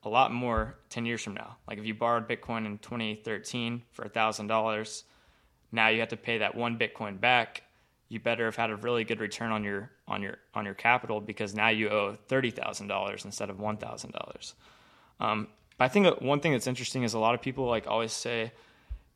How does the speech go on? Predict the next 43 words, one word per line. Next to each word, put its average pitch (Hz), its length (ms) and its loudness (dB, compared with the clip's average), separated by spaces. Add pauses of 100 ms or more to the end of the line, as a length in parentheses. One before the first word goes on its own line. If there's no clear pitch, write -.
(100)
"Hey, 123 480 6 (560)
how 131 260 8
would 131 140 4
this 120 180 2
work 120 460 2 (200)
when 113 580 4
the 110 80 -4 (340)
value 117 540 6
of 110 80 0
your 110 120 -2
Bitcoin 107 680 0 (100)
keeps - 280 -6
going 107 260 0
up 104 140 -6
over 104 180 -4
time?" - 360 -8 (560)
But 123 160 2
it's, - 380 -4 (760)
it's - 100 -8
kind 175 120 8
of 131 80 6
interesting 131 300 -2
'cause 110 80 -2
I 110 60 2
think 139 200 0
a - 340 -10
Bitcoin 170 300 2
is 143 100 0
kind 139 140 2
of 120 80 2
like 113 220 0 (440)
a 113 60 0
G 120 240 -2
D 113 140 -4
P 110 200 -8
index. - 440 -6
It's - 100 -8
like 123 120 -4
a 113 40 0
productivity 110 720 -2
index. - 440 -6
So 117 160 -2
if - 100 -8